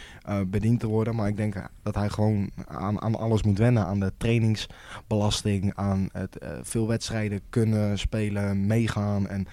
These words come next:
sowieso het leven in, in Engeland. Nou, we hebben al een hoop voetballers gesproken, hè, die natuurlijk, en voetbalsters, ehm, in verschillende landen hebben gespeeld.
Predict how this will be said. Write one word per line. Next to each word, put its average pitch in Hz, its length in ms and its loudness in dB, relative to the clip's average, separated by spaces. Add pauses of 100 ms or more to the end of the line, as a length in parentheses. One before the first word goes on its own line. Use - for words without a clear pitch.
(280)
sowieso 110 500 4
het 104 120 -2
leven 113 300 4
in, 101 180 2
in 101 260 0 (100)
Engeland. 101 460 0 (380)
Nou, 98 180 -6
we 101 60 -2
hebben 101 180 0
al 101 180 2
een 95 100 2
hoop 104 240 0
voetballers 107 520 -2
gesproken, 101 720 -2
hè, 113 200 -2
die 101 220 -4
natuurlijk, 98 340 -4 (460)
en 113 100 -2
voetbalsters, 104 720 -2
ehm, 95 680 -4
in 107 220 -4
verschillende 107 400 2
landen 110 280 4
hebben 110 200 2
gespeeld. - 520 -4